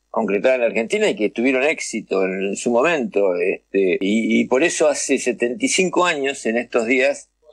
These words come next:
setenta y cinco años que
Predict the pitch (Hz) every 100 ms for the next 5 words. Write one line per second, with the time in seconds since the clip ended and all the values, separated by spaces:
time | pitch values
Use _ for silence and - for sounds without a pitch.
0 | - 147 107 117 113 120 - 143 143 -
1 | 139 - - 123 156 170 151 - 117 107
2 | 98 92 85